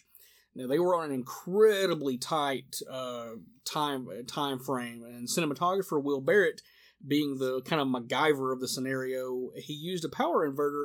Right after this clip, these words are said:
and hooked up, uh, the recording equipment to his car just to be able to record the commentary track to stay on deadline. Ironically, after spending hours hooking everything up, the power came back on almost immediately after they started recording.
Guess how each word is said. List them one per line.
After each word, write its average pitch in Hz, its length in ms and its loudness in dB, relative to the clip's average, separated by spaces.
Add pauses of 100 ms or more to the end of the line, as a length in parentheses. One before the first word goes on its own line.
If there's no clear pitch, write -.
and 131 160 -8
hooked 208 220 0
up, 160 240 0 (460)
uh, 131 220 -4
the 139 100 2
recording 208 460 0
equipment 139 580 -2
to 156 120 -2
his 131 140 2
car 143 680 2
just 165 180 -2
to 165 60 -4
be 151 140 2
able 143 180 0
to 131 80 -8
record 131 360 -4
the 131 80 -16
commentary 202 420 0
track 131 340 -2
to - 80 -12
stay 127 180 -4
on 123 180 -8
deadline. 135 440 2 (960)
Ironically, 165 800 6
after 185 320 -2
spending 202 480 2 (160)
hours 165 640 2 (160)
hooking 208 440 4
everything 180 560 -2
up, 135 280 -2 (160)
the 147 320 -4
power 160 360 2
came 143 280 -4
back 131 200 -2
on 127 240 -4
almost 135 440 -4
immediately 131 600 -2
after 120 220 -10
they 123 120 -6
started 120 320 -6
recording. 117 440 -12